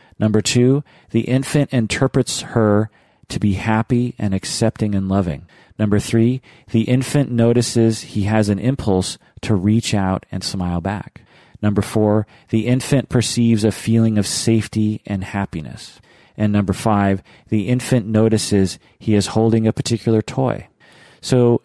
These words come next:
the baby internalizes these elements as a whole construct. And if this is repeated over time, this becomes a fixed internal relationship representation in their mind.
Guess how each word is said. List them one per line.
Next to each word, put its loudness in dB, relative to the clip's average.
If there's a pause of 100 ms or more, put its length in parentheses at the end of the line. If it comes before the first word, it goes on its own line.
(140)
the 2
baby 4
internalizes 0
these 0
elements 0 (220)
as -2
a 2
whole 2
construct. -4 (320)
And 0
if -2
this 2
is 2
repeated 2
over 4
time, 0 (400)
this -2
becomes 0
a 2
fixed -4 (160)
internal 0
relationship 2
representation -2 (480)
in 0
their 2
mind. -2